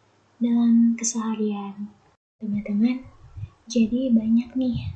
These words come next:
mungkin kalian, ya, di antara kalian mungkin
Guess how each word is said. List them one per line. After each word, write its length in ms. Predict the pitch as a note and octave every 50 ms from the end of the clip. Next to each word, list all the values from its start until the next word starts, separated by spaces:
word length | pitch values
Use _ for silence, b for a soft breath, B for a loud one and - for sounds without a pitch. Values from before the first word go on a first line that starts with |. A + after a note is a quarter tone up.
| - _ -
mungkin 440 | A#3+ A3+ A3 A#3 - - B3+ B3 B3 B3 B3 B3+ B3+ B3+ A#3+ A#3 A#3 A#3 _ _ _ -
kalian, 460 | - A3+ A#3 A3+ G#3+ G#3+ A#3 B3 A#3+ A#3+ A3+ G#3+
ya, 140 | G#3+ - - b b b b b b _ _ _ _ -
di 160 | A#3+ A3+ A3+
antara 240 | A3+ A3 A3+ A3+ A3+ - -
kalian 400 | A#3 A3+ A#3 B3 A#3+ A#3 A3+ A3+
mungkin 240 | A3+ B3+ B3 C#4